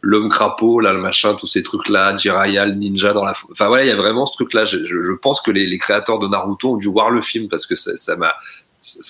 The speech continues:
c'est, c'est ce que ça m'avait fait, la première impression que je... Quand, quand, quand je l'avais vu. Et, euh, et moi, j'avais plutôt kiffé le côté, ouais, euh, justement, en fait, qui, qui fasse pas de film de kung, qui fasse pas de kung-fu du tout. Je crois que, euh, Shin Carlock lève la patte une fois,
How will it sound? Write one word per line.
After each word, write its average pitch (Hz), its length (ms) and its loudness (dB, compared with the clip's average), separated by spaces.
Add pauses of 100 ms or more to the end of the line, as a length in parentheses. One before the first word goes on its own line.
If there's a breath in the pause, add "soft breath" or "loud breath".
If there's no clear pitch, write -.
(120)
c'est, - 200 -2
c'est - 180 -2
ce 107 60 0
que 131 80 0
ça 135 160 2
m'avait 135 220 4
fait, 139 220 2
la 117 100 2
première 117 300 0
impression - 360 -2
que 104 60 -4
je... 98 80 -10
Quand, - 240 -4
quand, - 180 -4
quand 98 80 -8
je 90 80 -4
l'avais 92 140 0
vu. - 140 -10 (320 loud breath)
Et, 95 140 2
euh, 98 200 2
et 98 80 -2
moi, 135 160 2
j'avais 117 240 0
plutôt 123 280 -4
kiffé 131 360 -2
le 135 60 -2
côté, 127 360 2
ouais, 123 240 4
euh, 95 300 2 (640 soft breath)
justement, 127 600 0
en 95 80 -4
fait, 107 240 -2
qui, 92 320 -2
qui - 160 -4
fasse 98 260 -2
pas 127 140 0
de 123 60 -6
film 123 260 0
de 110 80 2
kung, 104 260 -4 (120)
qui - 100 -6
fasse 92 220 -2
pas 120 80 0
de 120 60 -2
kung-fu 107 340 -4
du 101 120 -2
tout. - 240 -6
Je - 120 -8
crois 117 160 2
que, 110 120 2
euh, 90 680 2
Shin 101 220 -2
Carlock 107 460 2
lève 107 200 0
la 98 140 2
patte 113 320 0
une 139 120 -2
fois, 120 380 -2